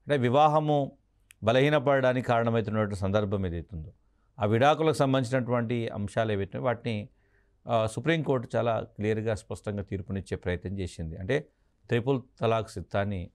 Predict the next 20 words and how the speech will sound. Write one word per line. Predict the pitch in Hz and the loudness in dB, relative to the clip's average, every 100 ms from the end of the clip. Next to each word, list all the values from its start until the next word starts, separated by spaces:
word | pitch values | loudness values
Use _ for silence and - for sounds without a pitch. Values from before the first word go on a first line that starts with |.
| - | -2
రద్దు | 101 104 | 0 2
చేసినటువంటి | 123 123 104 92 98 90 | 2 0 0 -4 -4 -4
సందర్భము | 90 90 85 90 131 - _ _ _ - | -4 -4 -4 -4 -4 -4 _ _ _ -8
మనకు | - | 2
కనబడింది. | - 160 127 80 76 _ _ _ _ - | 4 4 4 0 -6 _ _ _ _ 2
So | 165 | 4
ఇవన్నీ | 156 147 185 | 6 4 4
కూడా | 185 180 | 2 2
వివాహ | 143 143 160 170 | 4 4 4 4
వ్యవస్థలో | 165 151 139 147 151 | 4 2 2 0 2
వస్తున్నటువంటి | 131 - 131 127 123 123 | 0 -2 -2 -2 -2 0
మార్పులను | 110 123 - 131 120 127 113 117 | 0 0 -2 -2 -2 -2 -6 -6
మనం | 110 113 180 - _ _ _ - | -6 -6 -8 -14 _ _ _ 0
పరిగణలోకి | 117 123 123 113 | 2 2 2 0
తీసుకునే | 107 104 101 | -2 -4 -6
ప్రయత్నం | 101 92 85 95 | -4 -4 -4 -4
చేయాలి. | 117 151 117 76 _ _ _ _ _ _ _ _ - | 2 4 4 0 _ _ _ _ _ _ _ _ -2
అట్లాగే | 123 143 170 180 147 143 - _ _ _ _ _ _ 123 | 0 6 6 8 4 2 -8 _ _ _ _ _ _ 0
వివాహ | 131 175 175 | 4 6 4
వ్యవస్థలో | 175 165 160 - 151 151 139 143 | 4 2 2 0 2 2 2 -2